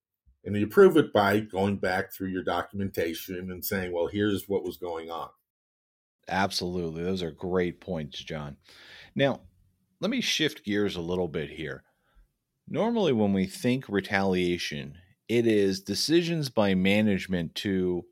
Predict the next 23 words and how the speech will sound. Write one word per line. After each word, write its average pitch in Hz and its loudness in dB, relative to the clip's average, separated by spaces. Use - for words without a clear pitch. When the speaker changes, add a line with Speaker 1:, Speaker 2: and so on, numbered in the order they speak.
Speaker 2:
do 110 2
something, 76 -4
some 113 0
form 104 2
of 90 2
adverse 85 -2
employment 78 -10
action. 78 -12
So 104 -6
it's 107 -4
more 214 -2
of 175 -2
a 104 0
management 87 -4
issue, 87 -4
and 82 -8
management 87 -4
have 82 -8
control 113 -2
there. 67 -10
But 135 2
can 147 -4
coworkers 165 2